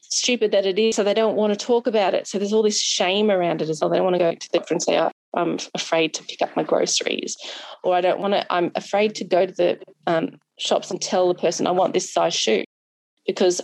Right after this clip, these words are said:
I think she'll probably laugh at me for wanting to buy shoes, and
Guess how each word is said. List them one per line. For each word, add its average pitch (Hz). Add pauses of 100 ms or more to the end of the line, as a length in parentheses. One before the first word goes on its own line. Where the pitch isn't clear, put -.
(100)
I 180
think -
she'll -
probably 180
laugh -
at -
me 165
for 175
wanting 170
to -
buy 160
shoes, 170
and 160